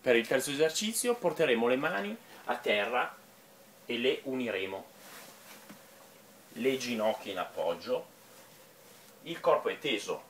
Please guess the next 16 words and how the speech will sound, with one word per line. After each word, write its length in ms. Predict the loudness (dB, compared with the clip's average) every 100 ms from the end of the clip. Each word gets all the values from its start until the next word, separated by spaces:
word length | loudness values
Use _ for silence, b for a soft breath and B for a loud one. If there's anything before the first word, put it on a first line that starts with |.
| -12
gli 120 | -4
addominali 640 | -2 0 -2 0 0 0
contratti. 680 | -2 -2 0 -2 -2 -6 -10 -12 -20 -20 -20 -20 -20 -20 -20 -20 -20 -20 -20 -20 -20 -20 -20 -10
Appoggiamo 520 | -2 0 0 0 2 2
anche 200 | 2 0
le 80 |
punte 280 | -2 -4 -2
dei 140 | -2 -2
piedi 300 | -2 2 2
a 40 |
terra 460 | 4 2 2 -2 -6 -16 -20 -20 -20 -20 -20 -20 -20 -20 -20 -18 -4
e 140 | -4
portiamo 540 | 0 -2 0 2 2
le 100 | 2
gambe 320 | 4 2 0 -4
tese. 400 | -8 -8 -8